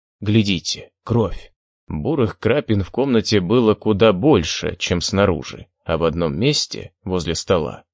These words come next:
образовалась целая лужица. Здесь же валялись перепачканные ржаво-красным льняные лоскуты. На столе стояла склянка с чем-то коричневым.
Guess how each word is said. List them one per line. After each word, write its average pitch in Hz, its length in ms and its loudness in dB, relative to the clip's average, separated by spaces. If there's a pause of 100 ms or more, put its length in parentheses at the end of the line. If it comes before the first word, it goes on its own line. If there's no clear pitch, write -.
(100)
образовалась 78 760 -2
целая 104 440 4
лужица. - 640 -4 (340)
Здесь 78 380 -8
же 107 220 0
валялись 98 500 0
перепачканные 104 880 0
ржаво-красным 104 960 -2
льняные 92 440 0
лоскуты. 98 680 -4 (280)
На - 140 -6
столе - 380 -6
стояла 95 480 0
склянка 104 560 -4
с 90 40 -2
чем-то 107 440 -2
коричневым. - 840 -6